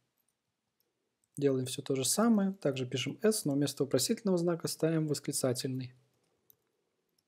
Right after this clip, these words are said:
Отличие между ними как раз-таки в том, что если вы ставите S с восклицательным знаком, то в данном случае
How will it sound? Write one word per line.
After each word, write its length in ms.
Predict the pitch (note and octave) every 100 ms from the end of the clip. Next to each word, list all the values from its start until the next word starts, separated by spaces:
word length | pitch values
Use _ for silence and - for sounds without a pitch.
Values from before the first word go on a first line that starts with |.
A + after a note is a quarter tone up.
| _ _ _ _ _ _ _ _ - _ - _ _ _ _ - C3+
Отличие 500 | C3 C3 A#3+ A3+ F#3+
между 260 | D#3 D3 D#3
ними 240 | D#3 C#3+
как 160 | C3+ B2+
раз-таки 400 | C#3 C3 C3 C3+
в 80 | -
том, 240 | C#3+ C3+
что 200 | C3 -
если 340 | C3 B2+ -
вы 100 | B2+
ставите 480 | B2 - B2+ A#2+ - -
S 180 | B2
с 40 | -
восклицательным 640 | B2 - B2+ C3 B2 B2
знаком, 500 | A#2+ D#3 A3 - G#3 - _ - -
то 360 | D3+ C3 - _
в 80 | C3+
данном 300 | D3 D3 C3
случае 560 | - G#3 A#3+ - G3+